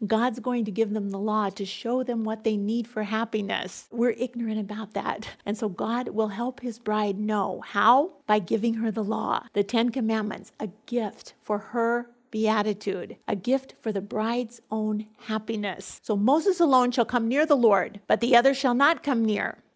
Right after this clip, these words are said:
and the people shall not come up with him."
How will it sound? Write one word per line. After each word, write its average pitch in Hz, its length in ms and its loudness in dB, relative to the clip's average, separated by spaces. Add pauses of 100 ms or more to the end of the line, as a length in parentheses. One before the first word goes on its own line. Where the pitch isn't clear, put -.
and 214 360 2 (280)
the 220 120 2
people 285 540 2
shall 214 260 0
not 226 420 -2
come 233 240 -4
up 220 360 0
with 247 280 6
him." - 420 -6